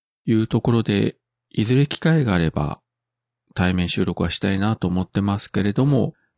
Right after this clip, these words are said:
当分の間は今のような形での収録を続けていくしかないかなと思ってます。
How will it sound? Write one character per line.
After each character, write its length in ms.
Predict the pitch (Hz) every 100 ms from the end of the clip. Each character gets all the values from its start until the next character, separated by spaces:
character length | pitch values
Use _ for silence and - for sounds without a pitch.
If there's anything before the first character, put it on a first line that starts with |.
| _ _ _ _ -
当 160 | 104
分 220 | 92 92
の 80 | 90
間 240 | 92 101 135
は 200 | 131 - _ _ _ _ _ _ _ -
今 240 | 104 92
の 80 | 85
よ 80 | 98
う 40 |
な 120 | 117 95
形 400 | 170 85 - 95
で 100 | 170
の 240 | 127 - _ -
収 220 | - 87
録 240 | 82 87
を 80 | 82
続 180 | - 85
け 100 | 85
て 80 | 85
い 80 |
く 120 | - 90
し 80 |
か 160 | - 82
な 100 | 87
い 80 | 82 _ _
か 120 | -
な 360 | 85 113 123 131
と 180 | - - _ -
思 140 | 87
っ 60 | - _
て 140 | 76 73
ま 160 | 90
す。 200 | - -